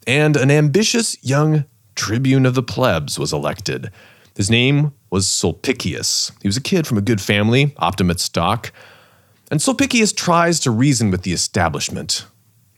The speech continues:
"If you nobles could come out and present yourselves as the patrons of these new Romans, show yourselves to be welcoming by giving them more of a share of the vote, well, couldn't that work in the nobility's interests?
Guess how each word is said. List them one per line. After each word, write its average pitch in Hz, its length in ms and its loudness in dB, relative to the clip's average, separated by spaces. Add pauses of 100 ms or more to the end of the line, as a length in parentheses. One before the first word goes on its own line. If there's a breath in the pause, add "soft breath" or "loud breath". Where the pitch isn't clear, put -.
(160)
"If 190 280 0
you 165 200 4
nobles 139 420 4
could 95 180 -6
come - 180 -6
out 123 180 0
and 101 140 0
present 104 300 0
yourselves 107 480 0
as 92 120 -2
the - 80 -6
patrons 90 640 -2
of 95 100 -8
these 85 180 -4
new 85 120 0
Romans, 80 460 -2 (320 loud breath)
show 180 240 0
yourselves 170 440 2
to 156 60 -4
be 143 240 0 (140)
welcoming 117 720 0
by 104 340 -2 (300 soft breath)
giving 165 260 0
them 165 120 4
more 160 240 4
of 156 80 2
a 151 60 2
share 139 320 0
of 135 100 2
the 120 80 4
vote, 117 340 2
well, 135 220 0 (240 loud breath)
couldn't 180 340 2
that 143 220 0
work 117 280 0
in 151 80 4
the 120 60 6
nobility's 107 580 4
interests? - 640 -2